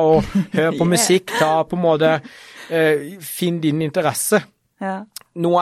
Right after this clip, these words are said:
Speaker 1: jeg liker for eksempel veldig godt, det er å ta meg kanskje en, en rolig joggetur, eller bare en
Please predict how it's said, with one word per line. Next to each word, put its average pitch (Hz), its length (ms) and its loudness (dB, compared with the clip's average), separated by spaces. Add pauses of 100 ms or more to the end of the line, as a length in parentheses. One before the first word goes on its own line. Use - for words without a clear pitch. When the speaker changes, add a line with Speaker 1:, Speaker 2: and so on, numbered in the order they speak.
Speaker 1:
jeg 175 100 0
liker 165 260 -2
for 165 120 -4
eksempel 160 360 -4
veldig 156 280 0
godt, 196 300 2
det 175 100 0
er 160 260 2
å 151 400 0
ta 151 200 2
meg 147 260 0
kanskje 143 280 -2
en, 131 140 -6
en 135 460 -2
rolig 131 340 -2
joggetur, 180 640 2 (480)
eller 156 180 0
bare 143 380 2
en 131 100 -4